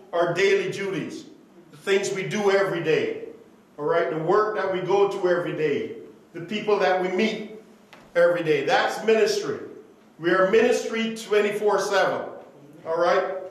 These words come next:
And so no matter what ministry to which you feel the Lord is calling you, every ministry should be motivated out of a servant's heart. In Jeremiah seventeen, verse nine,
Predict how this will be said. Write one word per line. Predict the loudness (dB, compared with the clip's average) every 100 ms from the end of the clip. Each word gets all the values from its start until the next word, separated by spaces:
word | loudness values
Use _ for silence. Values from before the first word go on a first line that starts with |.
| -10 -2
And | 0
so | 2 2 4
no | 4 4
matter | 2 2 2
what | 2 2 4
ministry | 2 2 -4 -6 -6 -6
to | -8
which | -2 -2 -2
you | -6
feel | -8 -4 -2 0
the |
Lord | 2 4 4
is | 2 -2
calling | 0 2 4 2 0
you, | -2 -4 -8 -16 -20 -20 _ _ _ _ 0
every | 2 2 0
ministry | 2 4 4 0 -4 -6
should | -8 -6 -6 -6
be |
motivated | -4 0 2 0 0 2 4 4 4 0 -6 -12 -20 -6
out | 0 2 2 0
of | 2 4 4 2 -2 -10 -20 -16 -8
a | -6
servant's | -2 2 2 2 0
heart. | 2 2 0 -4 -12 -18 -20 _ _ _ _ _ _ _ _ _ _
In | -6 0
Jeremiah | 2 2 2 2 2 0
seventeen, | 0 0 0 -2 -2 -2 -2
verse | -2 -2 -2
nine, | 2 2 0 -2